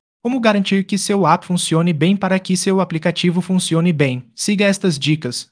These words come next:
Um. Planeje os testes. Tenha um plano claro do que você precisa testar. Dois. Use ferramentas de teste. Existem muitas ferramentas disponíveis que podem ajudar a automatizar o processo. Três. Teste regularmente.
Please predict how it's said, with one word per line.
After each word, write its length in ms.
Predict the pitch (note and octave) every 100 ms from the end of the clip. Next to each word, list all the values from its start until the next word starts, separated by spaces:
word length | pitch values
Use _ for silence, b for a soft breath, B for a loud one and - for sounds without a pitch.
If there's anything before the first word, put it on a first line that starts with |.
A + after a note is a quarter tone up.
| -
Um. 200 | B2 A2 _ _ _
Planeje 340 | D#3+ D3+ D3+ F3
os 120 | F3+
testes. 560 | F3+ E3+ - C#3 - _ _
Tenha 220 | D#3+ F#3
um 60 |
plano 340 | F3+ D3+ D#3+ F3
claro 300 | E3+ D3 D3+
do 100 | D#3
que 100 | F#3+
você 240 | E3+ F3+
precisa 380 | E3+ F#3 F#3 F#3
testar. 540 | G#3 - C#3+ A2 - _ _ _ -
Dois. 420 | F3 B2 - - _ _ _
Use 220 | G3 A3
ferramentas 640 | A3 F#3+ F#3 D#3+ D3 D#3 C#3+
de 100 | D#3+
teste. 500 | D#3 B2+ A#2+ - _
Existem 460 | D#3 C3 E3+ - C#3
muitas 380 | A#2 C3 F#3 -
ferramentas 560 | F#3 F#3 D3 D3 D#3
disponíveis 640 | C#3+ F#3 - G#3 F#3 F#3+ -
que 120 | F3+
podem 400 | D#3 F3+ F#3+ G3
ajudar 320 | G3+ G#3 E3+
a 40 | E3
automatizar 680 | D3+ F#3 F#3+ G3+ D#3+ E3+
o 40 | E3
processo. 680 | D#3 - B2+ A2+ - - - _ _ _
Três. 440 | F#3+ C3 - - _ _ _
Teste 240 | G3 F#3+
regularmente. 720 | E3+ D#3+ E3 D#3 B2 A#2+ -